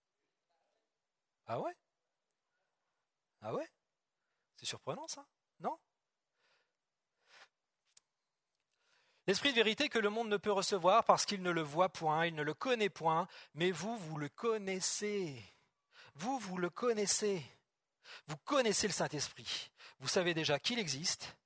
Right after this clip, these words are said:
Vous savez qui il est. Et pourquoi ? Parce qu'il vit en nous. À partir du moment où vous êtes baptisé dans le Saint-Esprit, le Saint-Esprit vient faire sa demeure en vous.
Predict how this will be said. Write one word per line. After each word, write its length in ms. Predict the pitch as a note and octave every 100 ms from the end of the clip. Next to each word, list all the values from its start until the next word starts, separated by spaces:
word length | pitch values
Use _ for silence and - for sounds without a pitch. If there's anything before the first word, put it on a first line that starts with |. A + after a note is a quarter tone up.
| _ - - -
Vous 100 | C#3
savez 280 | E3+ D#3 D#3 -
qui 280 | C#4+ B3+
il 80 | E3+
est. 200 | C#3+ F#3+ _ _ - -
Et 60 | F3
pourquoi ? 420 | B3 - C#4+ E4 - _ _ _ _ _ _ _ - - -
Parce 160 | C#3+
qu'il 120 | - E3
vit 140 | G3
en 80 | F#3+
nous. 220 | A3 G3+ _ _ _ _ _ - -
À 80 | D3
partir 240 | A3+ A3 D#4
du 60 |
moment 200 | B3 C4+
où 40 | C#4
vous 120 | G3
êtes 60 |
baptisé 260 | F#3 G#3 A#3
dans 80 | A3+
le 60 |
Saint-Esprit, 540 | D#3+ F3+ E3+ - - B3
le 100 | G#3+
Saint-Esprit 500 | - G3+ G3 - A3
vient 160 | G3
faire 160 | F3 G#3
sa 140 | -
demeure 420 | C#3+ D#3+ D#3 E3+ D3
en 80 |
vous. 300 | C3 B2+ E3